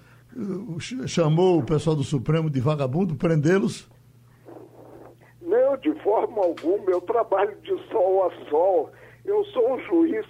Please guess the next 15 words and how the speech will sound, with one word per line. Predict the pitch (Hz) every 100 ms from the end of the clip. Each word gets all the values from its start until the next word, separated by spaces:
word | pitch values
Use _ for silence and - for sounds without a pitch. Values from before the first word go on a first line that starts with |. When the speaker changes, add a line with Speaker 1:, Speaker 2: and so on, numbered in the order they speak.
| -
Speaker 2:
que | -
pega | - - 180 208 -
no | 180 180
pesado | - 185 156 - 165 202 208
há |
quarenta | 208 190 185 370 453 -
e | 440
um | 180 175
anos. | 151 190 180 143 - - - - -
E | 339 349 403 403 330 - -
tenho | 190 214
a | 175 165
minha | 175 180
consciência | - 175 180 - 165 180 - 170
muito | 170 202